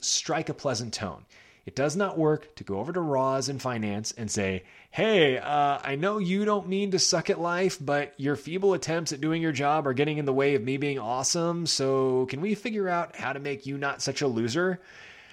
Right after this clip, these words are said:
You have to approach it from a position of mutual benefit. "Hey, Roz, I wanted to talk to you about the hiccups we've been having with my T P S reports. I feel like maybe my process and your process aren't, aren't lining up. Could we grab fifteen minutes to chat?"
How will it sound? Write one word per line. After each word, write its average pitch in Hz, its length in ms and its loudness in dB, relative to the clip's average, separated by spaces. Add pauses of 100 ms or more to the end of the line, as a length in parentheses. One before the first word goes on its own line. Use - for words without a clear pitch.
(140)
You 139 120 0
have 196 180 2
to 226 80 -2
approach 160 340 0
it 185 40 2
from 151 140 -4
a 147 60 -4
position 127 440 2
of 107 100 -6
mutual 110 320 0
benefit. 98 420 -4 (680)
"Hey, 170 160 4
Roz, 117 320 0 (260)
I - 80 0
wanted 214 300 0
to 175 100 4
talk 123 240 -2
to - 80 -6
you - 20 0
about 123 180 2
the - 40 -12
hiccups 127 320 -4
we've 143 80 -2
been 131 120 -2
having 131 340 -2
with 110 160 -6
my 110 100 -4
T 120 160 -6
P 117 220 -2
S 117 180 -2
reports. 117 500 -4
I 104 100 -6
feel 151 260 0
like 131 300 -2 (500)
maybe 123 320 -2
my 127 240 -2
process 123 480 -4
and 117 40 -6
your 120 100 -6
process 113 420 -4
aren't, 113 260 -12
aren't 113 220 -8
lining 110 400 -2
up. 107 240 -4
Could 151 120 -4
we 208 120 -4
grab 156 280 -4
fifteen 143 300 -4
minutes 131 280 -2
to 120 60 -8
chat?" 107 380 -2